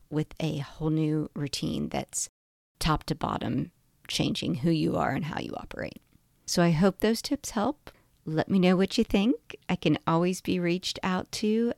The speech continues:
at joy at joylovinghome dot com or D M me on Instagram. I have fun getting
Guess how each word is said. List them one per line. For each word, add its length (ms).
at 160
joy 580
at 140
joylovinghome 920
dot 200
com 440
or 160
D 200
M 100
me 120
on 100
Instagram. 560
I 60
have 180
fun 240
getting 340